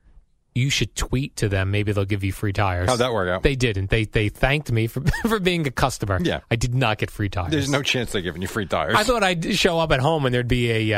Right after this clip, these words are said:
Speaker 1: um, of, there'd be four tires on my front
Speaker 2: With
Speaker 1: porch.
Speaker 2: your luck, they would be monster truck tires, which you can't even use.
Speaker 1: <laughs>
Speaker 2: That's actually
Speaker 1: Yeah.
Speaker 2: funny.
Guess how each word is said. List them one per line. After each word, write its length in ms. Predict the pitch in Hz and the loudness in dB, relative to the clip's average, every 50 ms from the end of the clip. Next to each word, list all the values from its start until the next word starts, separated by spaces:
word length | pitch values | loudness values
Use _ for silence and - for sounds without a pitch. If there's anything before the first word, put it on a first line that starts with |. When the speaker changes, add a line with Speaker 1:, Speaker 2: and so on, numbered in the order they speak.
| 98 95 | 0 0
Speaker 1:
um, 160 | 95 98 - _ _ _ _ - | -2 -4 -6 _ _ _ _ -4
of, 160 | 123 110 110 | -4 -2 -2
there'd 160 | 135 135 127 | -2 -2 0
be 80 | 127 123 | -2 -2
four 340 | - - - 151 151 156 139 | -4 -2 -2 0 0 0 -2
tires 640 | - - - - - 131 135 139 135 123 113 101 | 0 0 0 2 2 2 2 2 2 0 0 0
on 140 | 117 107 107 | 0 0 0
my 140 | 104 101 101 | 0 0 -2
front 260 | - - 131 120 110 | -2 -2 -2 0 0
Speaker 2:
With 120 | 139 - - | 2 2 2
Speaker 1:
porch. 80 | 123 - | 2 2
Speaker 2:
your 120 | 160 160 | 2 2
luck, 260 | 156 156 147 131 - | 2 0 0 0 0
they 100 | - 127 123 | 0 0 0
would 80 | 120 | 0
be 80 | 113 120 | 0 0
monster 420 | 120 131 143 147 127 - - 127 | 2 2 0 0 0 -2 -2 -2
truck 280 | - - - 151 143 - | 0 2 0 0 2 2
tires, 300 | 403 139 123 117 120 - - | 2 2 2 2 2 2 2
which 140 | 110 - | 2 0
you 60 | - - | 0 2
can't 140 | 147 135 | 2 2
even 160 | 131 110 117 117 | 2 0 0 0
use. 440 | 123 131 123 110 104 92 - - - - | 0 0 0 0 0 0 -2 -2 -4 -2
Speaker 1:
<laughs> 100 | - - | -2 0
Speaker 2:
That's 200 | 262 277 - - - - - - | 2 2 0 -2 -2 -4 -4 -2
actually 320 | 156 147 143 160 156 - 226 | -2 0 0 0 0 2 2
Speaker 1:
Yeah. 160 | 208 185 143 | 2 2 0
Speaker 2:
funny. 320 | 123 120 117 113 104 90 | 0 0 0 0 -2 -4